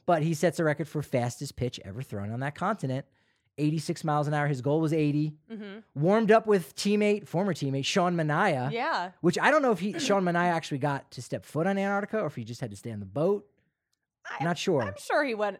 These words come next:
Speaker 2: I'm sure
Speaker 1: I
Speaker 2: he
Speaker 1: would
Speaker 2: stepped
Speaker 1: hope.
Speaker 2: foot.
Speaker 1: I would
Speaker 2: Yeah.
Speaker 1: hope. But the
Speaker 2: Um, I, uh, this, I have so
Speaker 1: It's a
Speaker 2: many
Speaker 1: great
Speaker 2: questions.
Speaker 1: story.
Speaker 2: I guess,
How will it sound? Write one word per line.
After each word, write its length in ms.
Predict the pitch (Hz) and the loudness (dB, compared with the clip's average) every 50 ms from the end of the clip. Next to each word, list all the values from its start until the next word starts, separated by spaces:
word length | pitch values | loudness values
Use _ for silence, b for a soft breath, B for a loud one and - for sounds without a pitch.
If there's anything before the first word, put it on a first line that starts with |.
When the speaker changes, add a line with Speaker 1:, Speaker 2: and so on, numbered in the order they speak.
| - - | -14 -20
Speaker 2:
I'm 80 | - 453 - _ | -20 -20 -20 _
sure 140 | - 311 247 | -6 0 2
Speaker 1:
I 40 | |
Speaker 2:
he 60 | 190 214 | 2 4
Speaker 1:
would 100 | 196 160 | 4 2
Speaker 2:
stepped 100 | - 151 | 2 2
Speaker 1:
hope. 180 | 156 139 117 | 2 0 0
Speaker 2:
foot. 240 | - 160 156 160 - - 311 330 302 220 | -4 -6 -8 -10 -12 -10 -6 -4 0 2
Speaker 1:
I 100 | 156 175 | 2 4
would 100 | 175 170 | 4 4
Speaker 2:
Yeah. 40 | 160 | 4
Speaker 1:
hope. 300 | 170 160 139 110 b b b b b b b b b b b _ _ _ _ _ _ _ _ _ _ _ _ _ _ | 4 4 2 0 b b b b b b b b b b b _ _ _ _ _ _ _ _ _ _ _ _ _ _
But 100 | - 262 | 0 2
the 140 | 294 311 330 | 2 4 2
Speaker 2:
Um, 120 | 330 330 330 294 - - | 2 0 -2 -4 -2 0
I, 600 | 277 294 311 339 370 392 392 392 392 381 359 311 | 2 2 2 2 2 0 -2 -2 -2 -4 -4 -4
uh, 60 | 262 247 | -6 -8
this, 200 | 320 349 - - | -10 -10 -4 -2
I 120 | 302 330 370 | 0 0 0
have 120 | 392 349 | 0 -2
so 100 | - - 339 | -2 -2 -2
Speaker 1:
It's 80 | 320 | 0
a 40 | - | 0
Speaker 2:
many 60 | - | 0
Speaker 1:
great 80 | 269 269 | 0 0
Speaker 2:
questions. 240 | 269 320 - 247 233 | 0 0 -2 -2 -2
Speaker 1:
story. 120 | 208 202 - | -2 -2 -4
Speaker 2:
I 80 | 240 247 | -4 0
guess, 340 | 262 269 277 269 - - | 0 0 0 -2 -6 -12